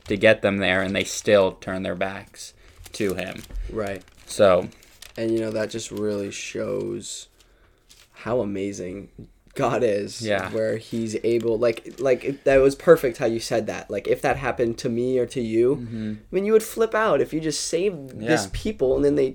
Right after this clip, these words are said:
Speaker 2: turn their backs away from you to worship this idol.
Speaker 1: Mm-hmm.
Speaker 2: And, and,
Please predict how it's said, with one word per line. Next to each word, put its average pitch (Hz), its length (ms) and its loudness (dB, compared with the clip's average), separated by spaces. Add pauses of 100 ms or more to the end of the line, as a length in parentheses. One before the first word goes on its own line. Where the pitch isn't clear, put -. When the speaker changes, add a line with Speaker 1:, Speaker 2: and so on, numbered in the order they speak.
Speaker 2:
turn 190 280 -2
their 151 140 2 (200)
backs 147 420 -4
away 135 300 0
from 175 220 0
you 180 220 2 (320)
to 143 100 -2
worship 147 480 2
this 131 220 -2 (320)
idol. 135 420 4 (360)
Speaker 1:
Mm-hmm. 107 420 -6 (300)
Speaker 2:
And, 127 280 4
and, 131 440 2